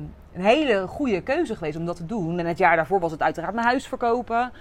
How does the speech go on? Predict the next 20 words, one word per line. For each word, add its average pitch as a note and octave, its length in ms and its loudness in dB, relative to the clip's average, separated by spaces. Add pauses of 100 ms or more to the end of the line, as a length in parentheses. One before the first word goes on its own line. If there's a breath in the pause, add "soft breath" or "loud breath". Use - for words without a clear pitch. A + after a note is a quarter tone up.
(400 loud breath)
En D#3+ 100 -8
mijn F3+ 120 -2
baan B3+ 300 8
opzeggen, A#3+ 580 0
weggaan F3 220 -2
uit F3 100 -4
Nederland. A3+ 680 0 (260 loud breath)
En G#3+ 100 -8
zo A#3+ 80 4
heeft C4 140 0
ieder B3 580 0
jaar F3+ 380 4
natuurlijk, G3+ 320 -6
maken G3 280 0
we E3+ 60 -6
keuzes. G#3+ 640 0
Sommige G#3+ 280 -2
keuzes D3 320 -2
hebben D3+ 220 -6
we C3 140 -4